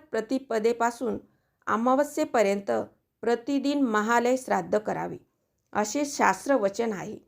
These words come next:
पितरांसाठी श्राद्ध न केल्यास त्यांच्या इच्छा अतृप्त राहिल्यामुळे कुटुंबियांना त्रास होण्याची शक्यता असते.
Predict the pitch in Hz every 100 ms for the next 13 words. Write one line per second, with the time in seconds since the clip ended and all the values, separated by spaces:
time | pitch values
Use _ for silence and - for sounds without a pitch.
0 | _ _ _ _ _ _ - 202 247 262
1 | 277 277 262 262 269 247 208 196 240 247
2 | 254 269 262 226 202 _ _ _ _ 226
3 | 214 214 262 - _ 220 - 277 277 -
4 | 277 294 262 233 - 269 254 196 208 247
5 | 262 233 - _ _ _ - 254 320 320
6 | 294 233 208 214 240 - 202 208 262 -
7 | 196 180 180 233 220 185 - 175 196 185
8 | - 175 170